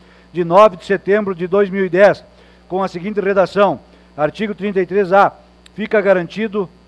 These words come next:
aos ocupantes de cargo em comissão ou do quadro efetivo o pagamento de férias e décimo terceiro proporcional aos meses de serviço prestado quando de sua rescisão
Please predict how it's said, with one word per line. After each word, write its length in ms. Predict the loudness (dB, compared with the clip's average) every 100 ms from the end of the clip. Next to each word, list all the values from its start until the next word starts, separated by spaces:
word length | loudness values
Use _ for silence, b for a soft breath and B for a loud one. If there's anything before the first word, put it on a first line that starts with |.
| b b
aos 240 | -2 -2 -2
ocupantes 500 | -8 -6 -6 -6 -6
de 80 | -6
cargo 300 | -2 -2 -4
em 40 |
comissão 640 | -8 -10 -6 0 0 0 -10 _ _ _ _ _ _ _ _ _ _ _ _ _ _
ou 220 | 2 2
do 100 | 2
quadro 400 | 0 2 2 0
efetivo 460 | -8 -10 -8 -8 -4
o 40 |
pagamento 520 | -4 -2 -4 -6 -8
de 80 | -12
férias 480 | -6 -2 0 0 -4
e 60 |
décimo 280 | -6 -6 -6
terceiro 440 | -8 -8 -4 -4 -4
proporcional 640 | -6 -8 -8 -4 0 2
aos 100 | 0
meses 500 | 2 2 2 -6 -12 b b b _
de 120 | -8
serviço 380 | -4 -6 -6 -8
prestado 500 | -10 -6 -2 -2 -4
quando 300 | -8 -8 -8
de 100 | -16
sua 260 | -6 -2 0
rescisão 640 | -2 -6 -10 -2 0 -2